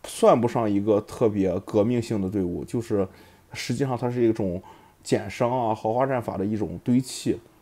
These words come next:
包括有一个队伍就是孙权、陆逊、鲁肃，我觉得好像这种对研究队伍比较执着人都试过这个队，然后在不同的赛季套上不同的战法都去试这个队，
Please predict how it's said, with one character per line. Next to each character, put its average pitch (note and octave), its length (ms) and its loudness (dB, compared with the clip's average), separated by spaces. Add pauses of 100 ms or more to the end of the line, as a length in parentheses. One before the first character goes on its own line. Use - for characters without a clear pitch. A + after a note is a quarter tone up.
(560)
包 F#3+ 140 8
括 G3+ 120 6
有 A#2+ 140 8
一 A#2 80 8
个 D3 80 6
队 G3 160 4
伍 A#2 180 8
就 A2+ 140 0
是 G2 300 0
孙 D3 280 2
权、 A#2 300 -2
陆 C#3 160 2
逊、 B2 240 -2
鲁 G2 160 -6
肃， - 320 -4 (380)
我 B2 100 2
觉 C#3 160 10
得 D3+ 180 10 (520)
好 B2 180 8
像 C3+ 260 6 (280)
这 E3 120 4
种 G#2+ 640 2
对 G#2+ 500 6 (380)
研 B2+ 160 4
究 D#3+ 100 6
队 F3 140 4
伍 C3+ 100 8
比 A2 120 2
较 A#2 100 10
执 D3 220 2
着 C#3+ 160 8
人 A#2 300 2
都 D#3+ 260 10
试 - 320 0
过 G#2+ 120 8
这 A#2 140 4
个 G#2 80 4
队， G2 300 4
然 A2 100 2
后 C3 100 2
在 C3 160 10
不 B2+ 200 4
同 C3 180 -2
的 C#3 100 6
赛 C#3 220 8
季 A#2 300 4
套 C#3 260 6
上 B2+ 180 4
不 C#3 120 -2
同 C3 160 -2
的 C3 80 -2
战 C3+ 160 2
法 G#2 120 -4
都 C#3 200 0
去 C#3+ 180 0
试 - 240 -4
这 A2 140 4
个 F#2+ 100 2
队， F#2 160 0